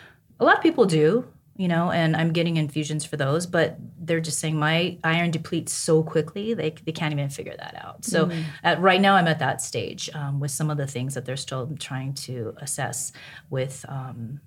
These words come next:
Speaker 1: iron levels. Plus, I started taking an infusion through my R A, and that's, I think, helped also.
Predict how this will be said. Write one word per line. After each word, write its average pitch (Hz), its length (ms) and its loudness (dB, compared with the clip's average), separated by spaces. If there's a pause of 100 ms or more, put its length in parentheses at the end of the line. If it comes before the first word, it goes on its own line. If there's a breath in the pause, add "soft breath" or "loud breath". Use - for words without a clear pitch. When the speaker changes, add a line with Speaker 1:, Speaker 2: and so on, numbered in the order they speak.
(600)
Speaker 1:
iron 151 260 0
levels. 143 380 0
Plus, - 340 -2 (440 loud breath)
I 151 40 -4
started 151 360 0
taking 139 680 -2
an 151 120 -2
infusion 139 760 -2 (160)
through 151 200 -4
my 135 160 0
R 139 180 0
A, 139 420 0 (880)
and 151 440 -4 (400 loud breath)
that's, - 420 0
I 208 80 0
think, 196 260 -2
helped - 680 -6
also. 143 560 -6